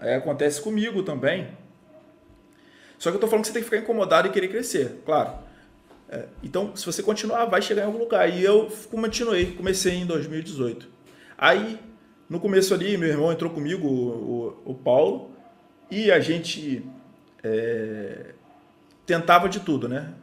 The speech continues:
Eu e ele fizemos um Instagram de emagrecimento, cada um um. Não vendia de jeito nenhum. Eu consegui fazer uma venda, é, com muito esforço.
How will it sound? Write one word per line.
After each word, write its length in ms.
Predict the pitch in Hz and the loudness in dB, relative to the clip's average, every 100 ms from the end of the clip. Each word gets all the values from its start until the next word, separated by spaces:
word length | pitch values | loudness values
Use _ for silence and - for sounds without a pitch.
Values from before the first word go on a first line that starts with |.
| - | -2
Eu 160 | 143 185 | 6 6
e 100 | 180 | 8
ele 100 | 190 | 6
fizemos 400 | 185 165 160 151 | 4 -2 -2 -4
um 40 | |
Instagram 580 | 156 - 139 - 147 151 - - - | -2 2 2 2 0 -2 -6 -20 -14
de 120 | 135 | -8
emagrecimento, 580 | 147 143 135 139 139 139 | -2 -2 -2 -4 -4 -2
cada 220 | 135 135 | 0 0
um 120 | 131 143 | 2 0
um. 380 | 131 165 202 - - - - | 0 -2 -4 -10 -18 -20 -10
Não 160 | 143 170 | -2 0
vendia 440 | 165 151 127 165 147 | 2 0 0 0 0
de 60 | |
jeito 180 | 160 156 | -2 -2
nenhum. 320 | 143 175 160 | -2 -2 2
Eu 80 | 143 | 0
consegui 280 | 175 175 190 | 0 -4 0
fazer 200 | 196 175 | 2 4
uma 140 | 180 131 | 4 2
venda, 500 | 160 160 147 - - - _ - - | 2 2 0 -2 -16 -20 _ -16 -8
é, 600 | 117 120 117 113 113 - - - - - _ - - _ - - | -4 -4 -4 -6 -10 -12 -16 -20 -20 -20 _ -20 -20 _ -18 -6
com 100 | 127 | -4
muito 200 | 156 - | -4 -6
esforço. 640 | - 143 170 185 - - | -4 0 0 0 -6 -16